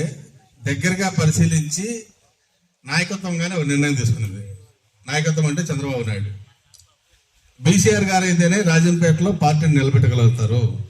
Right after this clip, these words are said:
బీసీఆర్ గారు అయితేనే వాళ్ళకు సరైన ధీటుగా నిలబెడతాడు, ప్రజలకు భరోసా ఇస్తాడు, కార్యకర్తలకు అందుబాటులో ఉంటాడు అనేటువంటి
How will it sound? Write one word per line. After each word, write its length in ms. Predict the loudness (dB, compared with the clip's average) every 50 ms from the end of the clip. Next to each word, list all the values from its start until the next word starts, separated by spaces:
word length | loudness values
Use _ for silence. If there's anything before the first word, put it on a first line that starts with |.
| -18 -20 _ _ _ _ _ _ _ _ _ _ _ _ 2
బీసీఆర్ 400 | 2 2 4 4 2 2 2 0
గారు 200 | 0 0 2 2
అయితేనే 420 | 2 2 2 0 -2 -2 -4 -4 -6 -10 -16 -20 -20 -20 -20 -20 -20 -20 -20 _ _ _ -6
వాళ్ళకు 640 | -2 0 0 0 0 0 0 0 0 0 0 -2 -4 -6 -14 -18 -10 -4
సరైన 340 | 0 0 2 2 2 0 0
ధీటుగా 460 | 0 0 0 0 0 0 -2 -2 -2
నిలబెడతాడు, 840 | 0 -2 -2 -2 -2 -4 -6 -6 -4 -2 0 0 2 0 0 -2 -4 -8 -12 -16 -20 -20 -20 _ _ _ _ _ _ _ _ _ _ -20 -20 -20 -20 -20 _ _ _ _ -16 _ 0
ప్రజలకు 420 | 2 2 4 4 2 2 2 0
భరోసా 420 | 2 4 4 4 4 2 2 2 4
ఇస్తాడు, 800 | 4 4 4 4 2 2 0 0 0 0 -2 -2 -4 -8 -10 -12 -16 -20 -20 -20 _ _ _ _ _ _ -4
కార్యకర్తలకు 640 | -2 0 0 0 0 -2 -2 -2 -2 -2 -2 -2
అందుబాటులో 560 | 0 2 4 4 4 4 2 2 2 2 2 4
ఉంటాడు 360 | 4 2 2 2 2 2 2
అనేటువంటి 480 | 0 0 0 2 2 2 2 2 0